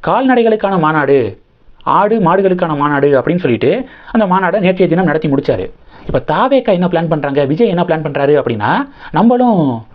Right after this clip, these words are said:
மதுரையில ஒரு மாநாடை நடத்திடலாம், தாவேக்காவுடைய இரண்டாவது மாநில மாநாடை வந்து நம்ம மதுரையில நடத்தலாம் அப்படின்னு சொல்லிட்டு தாவேக்கா ஆலோசனையில இருக்காங்களாம்.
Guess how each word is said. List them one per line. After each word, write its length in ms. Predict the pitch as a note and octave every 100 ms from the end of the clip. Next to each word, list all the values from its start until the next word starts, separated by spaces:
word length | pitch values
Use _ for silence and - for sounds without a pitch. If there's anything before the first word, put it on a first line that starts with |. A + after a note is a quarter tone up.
| - -
மதுரையில 360 | F#3 G3+ F#3+
ஒரு 160 | F#3+ D#3
மாநாடை 300 | D3 E3+ C#3+
நடத்திடலாம், 580 | C3 C3+ A#2 A#2 A2 F#2 _ _ _ _ -
தாவேக்காவுடைய 840 | C#3 E3+ F3+ E3+ D#3 A#2+ C#3+ C4 - - - - -
இரண்டாவது 500 | D#3 A3 A3+ G#3+ G3+
மாநில 300 | D#3+ G3+ F#3+
மாநாடை 360 | D3+ D#3+ C#3+
வந்து 160 | B2+ D3+
நம்ம 280 | G3+ C#3 C3
மதுரையில 340 | A#3 G3 C#3
நடத்தலாம் 320 | C3+ C#3 C#3
அப்படின்னு 180 | A#2 E3
சொல்லிட்டு 480 | F3+ A#2+ A#2+ E3+ A2 - -
தாவேக்கா 360 | D3 E3 F3 -
ஆலோசனையில 540 | D#3 D3+ D#3 B2+ C#3+
இருக்காங்களாம். 360 | B2+ B2 G#2